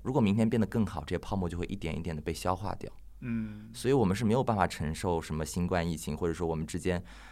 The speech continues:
Speaker 1: 又，又哪个国家与哪个国家之间战争了、不和平了，这个是没有办法承受的。因为一战争、一不和平，就是信任的崩塌，就人与人之间信任的巨大的破裂。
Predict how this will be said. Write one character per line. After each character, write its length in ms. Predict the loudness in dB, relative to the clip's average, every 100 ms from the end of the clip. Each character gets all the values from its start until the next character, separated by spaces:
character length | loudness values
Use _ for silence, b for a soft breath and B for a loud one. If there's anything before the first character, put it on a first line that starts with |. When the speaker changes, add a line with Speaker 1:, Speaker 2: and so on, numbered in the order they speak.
| B -2
Speaker 1:
又， 340 | 4 6 6 6
又 200 | 4 6
哪 120 | 4
个 100 | 2
国 180 | 4 4
家 160 | 4
与 80 | 4
哪 120 | 2
个 80 | 0
国 160 | 0 2
家 160 | 2
之 160 | 2 -4
间 340 | -2 -2 -4 -8 0
战 240 | 2 4
争 300 | 2 0 2
了、 220 | 0 0 -4 -14 -18 -8
不 80 | -6
和 240 | 0 0
平 200 | 0 -4
了， 80 | -4
这 120 | -2
个 160 | 0 0 -2 B B B
是 200 | -4 2
没 100 | 4
有 100 | 4
办 140 | 4
法 80 | 4
承 240 | 4 0 0
受 140 | 2
的。 40 |
因 120 | 2 2
为 80 |
一 120 | 0 2
战 300 | 4 4 6
争、 180 | 4
一 60 | 2
不 140 | 0
和 260 | -4 -2 -4
平， 280 | -2 -4 -4 B B B B
就 120 | -4 -2
是 80 |
信 200 | -2 0
任 140 | 0 0
的 80 | -2
崩 180 | -2
塌， 240 | -4 -4 -2
就 120 | 0
人 200 | 2 2
与 60 | 2
人 160 | 0
之 140 | -2 -2
间 120 | -2
信 220 | 0 -2
任 80 | -2
的 80 | -4
巨 140 | -2
大 140 | -2
的 80 | -2 -6 -20 -14
破 240 | 0 2 4
裂。 240 | 2 -2